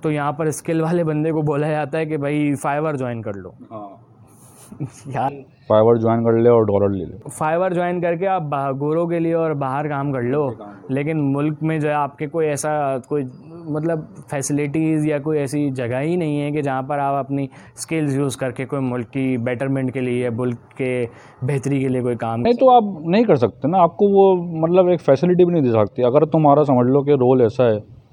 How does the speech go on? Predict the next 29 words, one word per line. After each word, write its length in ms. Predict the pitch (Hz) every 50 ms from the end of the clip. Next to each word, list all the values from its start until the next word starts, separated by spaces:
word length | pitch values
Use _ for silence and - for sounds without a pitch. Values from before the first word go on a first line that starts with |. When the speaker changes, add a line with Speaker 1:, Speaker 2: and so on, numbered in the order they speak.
| _ - - - _ _ _ _ _
Speaker 2:
कि 260 | 123 120 120 117 117 113
तुम, 460 | 123 120 120 120 120 117 113 113 110
तुम्हारा 400 | 107 - 120 117 113 117 120 120
मतलब 260 | 120 117 117 120 113 113
कि 300 | - 127 120 117 117 117
एक 80 | 110
तरीके 300 | - - 113 110 113 117
का 60 | 117
करियर 380 | 110 - - 117 113 120 123 117
इस 100 | 113 -
तरह 260 | - 120 113 113 110
का 180 | 101 107 104 107
है 80 | 107
कि 120 | 107 - 113
आप 240 | 107 107 107 104 - - - - _ _ - - -
जो 160 | 110 110 113 107
हो 180 | 107 110 113
वो 340 | 113 113 113 110 107 107 110 110
मुल्क 240 | 113 120 123 113 -
के 80 | 135
लिए 100 | 123 123
कुछ 120 | 117 117 117
करना 260 | 123 110 113 113 107
चाहते 240 | 110 104 98 101 110
हो, 140 | 101 - - - - - - - - - - - - - - -
लेकिन 160 | - 131 156 127
हज़ार 300 | 113 110 110 135 170 175
पंगे 280 | 151 123 104 98 95
हैं 120 | 92 104